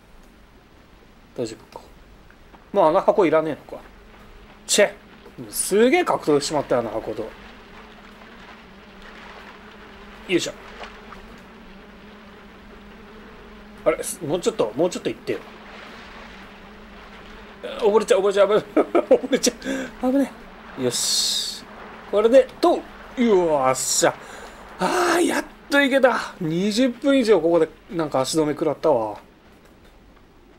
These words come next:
ふぅ。なんか別の音が聞こえてきたな。え、なんか、なんで罠があんな上にあんの？え、なんかさ、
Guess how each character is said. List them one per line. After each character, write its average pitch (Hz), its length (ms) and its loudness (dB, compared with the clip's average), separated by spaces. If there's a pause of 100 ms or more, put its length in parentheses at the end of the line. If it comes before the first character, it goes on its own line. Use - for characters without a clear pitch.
ふ - 120 0
ぅ。 214 420 -2 (2250)
な 156 100 -4
ん 127 40 -12
か 117 80 -4
別 127 260 -4
の 196 140 2
音 185 160 2
が 131 100 2
聞 - 180 -14
こ 110 100 -12
え - 20 -18
て - 60 -18
き - 80 -20
た - 80 -12
な。 - 60 -20 (1120)
え、 151 240 2
な 147 100 -2
ん 135 40 -4
か、 110 180 -4 (1400)
な 170 120 0
ん - 20 -6
で 139 60 0
罠 131 260 0
が 107 120 -8
あ 107 40 -8
ん 107 80 -12
な 107 60 -12
上 110 220 -4
に 113 100 -6
あ 107 40 -10
ん 104 40 -12
の？ 95 60 -20 (1300)
え、 160 140 2
な 170 100 2
ん 160 40 0
か 151 80 0
さ、 135 480 2